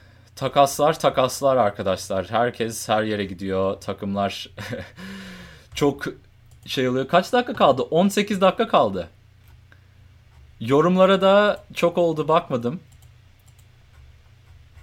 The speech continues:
Marcus Morris Clippers'a gidecek. Onun da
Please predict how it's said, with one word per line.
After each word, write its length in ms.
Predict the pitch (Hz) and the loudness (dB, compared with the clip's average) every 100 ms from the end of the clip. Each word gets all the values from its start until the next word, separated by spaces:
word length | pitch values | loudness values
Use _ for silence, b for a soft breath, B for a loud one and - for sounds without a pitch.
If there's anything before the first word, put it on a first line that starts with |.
| - - | -20 -6
Marcus 400 | 120 135 143 143 | -2 -2 -2 -4
Morris 360 | 139 139 - - | -2 -2 -4 -6
Clippers'a 400 | 139 135 127 123 | -4 -2 -4 -4
gidecek. 600 | 120 - 117 117 - - | -8 -8 -6 -6 -8 -12
Onun 340 | 113 117 117 113 | -6 -4 -2 2
da 320 | 113 107 | 2 2